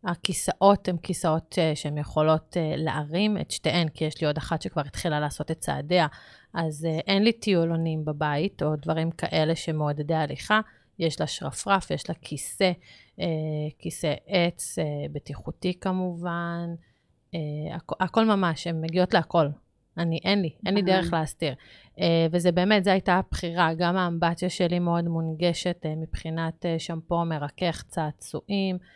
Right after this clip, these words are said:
Speaker 1: הארון בגדים שלהן מאוד מונגש להן. אה, הכל מונגש לדעתי. אני
Speaker 2: נראה
Speaker 1: ממש
Speaker 2: לי דווקא שהארון בגדים מחבר אותנו הכי טוב לדבר הבא, שזה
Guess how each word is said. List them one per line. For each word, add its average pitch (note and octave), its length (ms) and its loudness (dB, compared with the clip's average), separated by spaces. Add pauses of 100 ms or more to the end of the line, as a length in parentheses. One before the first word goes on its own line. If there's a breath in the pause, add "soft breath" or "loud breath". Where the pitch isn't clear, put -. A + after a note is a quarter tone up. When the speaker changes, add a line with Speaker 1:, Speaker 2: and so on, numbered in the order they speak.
(300 soft breath)
Speaker 1:
הארון E3 480 0
בגדים F3 680 2
שלהן F#3+ 600 2
מאוד F#3+ 400 2
מונגש F#3 640 0
להן. G3 380 2 (960 soft breath)
אה, E3+ 60 -8 (720)
הכל G3+ 280 -8
מונגש F3 600 -6
לדעתי. D3 600 -8 (260)
אני E3 160 -6
Speaker 2:
נראה G3+ 260 6
Speaker 1:
ממש G#3+ 100 8
Speaker 2:
לי B3+ 80 6
דווקא A#3 260 6
שהארון F#3+ 420 2
בגדים F3+ 260 2
מחבר F3 320 2
אותנו F#3+ 320 2
הכי G3+ 200 -4
טוב B3 220 0
לדבר F3 280 2
הבא, G#3+ 320 4
שזה E3 280 -4